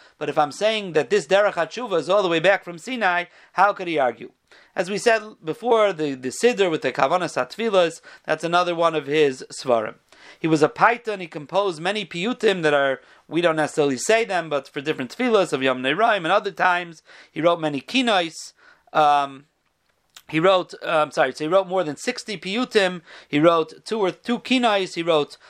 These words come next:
thirty-five slichais. So he was a big, uh, composer.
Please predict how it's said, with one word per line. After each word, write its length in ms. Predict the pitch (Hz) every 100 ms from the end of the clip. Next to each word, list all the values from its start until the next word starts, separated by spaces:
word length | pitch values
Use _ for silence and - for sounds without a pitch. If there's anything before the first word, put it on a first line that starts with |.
| -
thirty-five 600 | - 208 202 - 156 139
slichais. 800 | - - 233 240 208 175 156 - _ -
So 160 | - 180
he 40 |
was 160 | 185 165
a 60 | 175
big, 340 | 202 240 190
uh, 100 | 185
composer. 600 | - 165 156 156 131 -